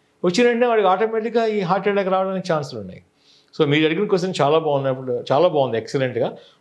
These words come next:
ఒకటి టైమ్ లేకపోవడం వలన, టైమ్ సరిపోకపోవడం వలన, లేదా వాళ్ళకి సరిగా చే-,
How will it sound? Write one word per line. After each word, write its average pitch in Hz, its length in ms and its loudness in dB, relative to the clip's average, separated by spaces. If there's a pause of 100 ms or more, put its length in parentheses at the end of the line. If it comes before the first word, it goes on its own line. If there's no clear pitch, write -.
(100)
ఒకటి 185 260 2
టైమ్ 180 340 2
లేకపోవడం 165 480 4
వలన, 131 320 -2 (180)
టైమ్ 160 280 2
సరిపోకపోవడం 147 680 2
వలన, 143 240 -6 (420)
లేదా 190 380 4
వాళ్ళకి 170 520 0 (140)
సరిగా 180 380 0 (380)
చే-, 131 340 4